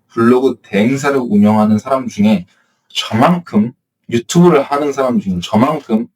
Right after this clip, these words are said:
이익 안 밝히고 솔직하고 또 솔직하게 말하는 사람은 없다는 거, 저는 이거 하나 자신해요. 왜냐? 저는 유튜브를 시작할 때 돈을 보고 시작하지 않았기 때문이죠.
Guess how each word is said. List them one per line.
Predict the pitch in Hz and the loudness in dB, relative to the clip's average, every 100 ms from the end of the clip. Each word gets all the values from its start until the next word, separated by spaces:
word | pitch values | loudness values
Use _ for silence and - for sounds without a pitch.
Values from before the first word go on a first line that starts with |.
| - | -2
이익 | 110 135 151 - | 2 2 0 -6
안 | - 98 101 | -4 2 4
밝히고 | 131 170 175 - 104 - 170 196 - _ _ _ | 4 2 0 -2 -6 0 2 2 -2 _ _ _
솔직하고 | - - 240 269 254 294 277 - 185 180 196 | -16 -2 2 2 0 -2 -2 -2 0 2 0
또 | 196 214 | 2 0
솔직하게 | - 247 247 285 - 202 196 | 0 -2 -2 -4 -2 0 0
말하는 | 185 - 101 110 110 | 0 0 2 2 0
사람은 | - 117 117 123 - | -2 -2 0 -4 -6
없다는 | 95 - - 139 120 104 | -14 -10 -6 -2 0 0
거, | 110 - | -2 -6
저는 | - 110 110 90 | -2 2 2 4
이거 | 101 110 104 | 2 4 2
하나 | 123 120 110 | 0 0 -2
자신해요. | - 98 95 95 90 87 - _ _ _ | -4 -10 -4 -2 -2 -6 -14 _ _ _
왜냐? | 104 127 135 87 - - - | 0 2 2 0 -6 -18 -2
저는 | 120 120 101 | 2 4 4
유튜브를 | 107 - 170 156 127 | 0 2 4 4 2
시작할 | - - - 107 | 0 -2 -4 -6
때 | - 151 175 | -2 -2 -4
돈을 | - 127 156 147 | -2 2 2 2
보고 | 131 135 | 2 2
시작하지 | 139 - 156 - 113 139 - | 0 0 -2 -2 -6 -4 -8
않았기 | 87 95 104 120 | -6 -6 -4 -4
때문이죠. | - 120 101 87 87 85 | -2 2 2 0 -4 -6